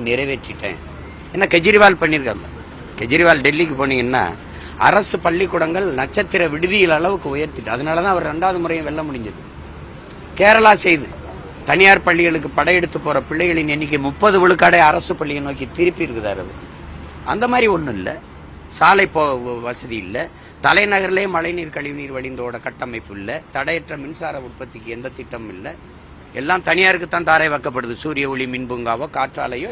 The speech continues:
எல்லாம் தனியாருக்கு தான். வேற என்ன இருக்கு? உயிர்காக்கும் மருத்துவம் மிக முக்கியமானது. ஆகச்சிறந்த மருத்துவ கட்டமைப்பை நான் என் நாட்டு குடிகளுக்கு கொடுத்துருக்கேன். இந்த எட்டரை லட்சம் கோடி கடனை வாங்கி இவ்வளவு நாங்க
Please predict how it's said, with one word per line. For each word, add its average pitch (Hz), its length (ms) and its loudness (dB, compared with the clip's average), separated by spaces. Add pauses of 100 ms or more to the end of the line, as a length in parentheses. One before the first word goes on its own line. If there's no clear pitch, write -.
(120)
எல்லாம் 226 260 -4
தனியாருக்கு 170 440 -10
தான். 147 200 -12 (840)
வேற 196 200 0
என்ன 196 240 -2
இருக்கு? 185 220 -6 (320)
உயிர்காக்கும் 175 580 0
மருத்துவம் 165 440 -2 (180)
மிக 156 140 0
முக்கியமானது. 139 640 -4 (840)
ஆகச்சிறந்த 240 640 2
மருத்துவ 190 400 -4
கட்டமைப்பை 160 580 -8
நான் 143 200 -6 (120)
என் 127 140 -10
நாட்டு 151 200 -8
குடிகளுக்கு 135 480 -12
கொடுத்துருக்கேன். 113 480 -12
இந்த 107 120 -8 (120)
எட்டரை 127 240 -8
லட்சம் 113 320 -8
கோடி 131 140 -2
கடனை 113 380 -2
வாங்கி 107 360 -4 (460)
இவ்வளவு 151 320 2
நாங்க 120 160 -6